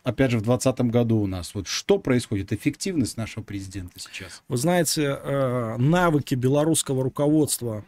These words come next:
Speaker 2: э, в области медиации широко известны. Значит, э, медиация, миротворчество,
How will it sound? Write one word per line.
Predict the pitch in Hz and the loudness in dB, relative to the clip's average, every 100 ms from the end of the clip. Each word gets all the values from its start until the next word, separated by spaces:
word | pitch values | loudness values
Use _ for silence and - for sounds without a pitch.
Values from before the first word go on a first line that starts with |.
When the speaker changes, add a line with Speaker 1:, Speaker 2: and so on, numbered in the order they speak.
| _ | _
Speaker 2:
э, | 170 139 127 123 | -14 -8 -6 -4
в | 120 | 0
области | 165 156 135 135 | 2 4 2 2
медиации | 127 127 139 175 196 - 123 | 2 2 2 2 2 0 -2
широко | - 131 123 165 151 | -2 -4 -2 2 2
известны. | 131 113 - - 104 - _ - - - - | 2 0 -2 -8 -16 -20 _ -20 -20 -18 -8
Значит, | 120 139 143 - 139 - | -2 -2 -2 -2 -4 -4
э, | 139 131 131 131 131 131 127 127 | -4 -2 -2 -4 -4 -4 -4 0
медиация, | 135 151 131 151 180 175 - 135 | 2 2 4 4 4 2 2 2
миротворчество, | 131 151 143 147 165 170 - - 143 131 120 | 2 2 0 2 2 2 -2 -4 -2 -2 -4